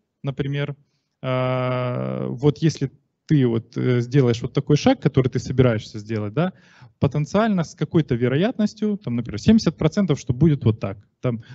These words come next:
тридцать, что вот так, ну, как бы принимай решение. Ну, и ещё можно, скажем так, если у тебя уже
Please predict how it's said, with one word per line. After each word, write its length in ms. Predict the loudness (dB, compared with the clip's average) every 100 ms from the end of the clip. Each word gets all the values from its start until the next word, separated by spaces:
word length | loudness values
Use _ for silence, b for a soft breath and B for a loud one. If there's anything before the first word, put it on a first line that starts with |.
| -8
тридцать, 360 | 2 2 4 -2
что 200 | 0 0
вот 160 | 0 -2
так, 240 | -8 -10 b -6
ну, 100 | -4 -2
как 140 | -2
бы 80 | -4
принимай 340 | -2 -2 -2
решение. 400 | -4 -8 -8 -10 B 0
Ну, 100 | 4
и 60 | 6
ещё 240 | 4 2 2
можно, 380 | 2 0 -2 -2
скажем 280 | -6 -6
так, 200 | -4 -6
если 180 | -6 -8
у 40 | -6
тебя 200 | -2 -2
уже 260 | -2 -4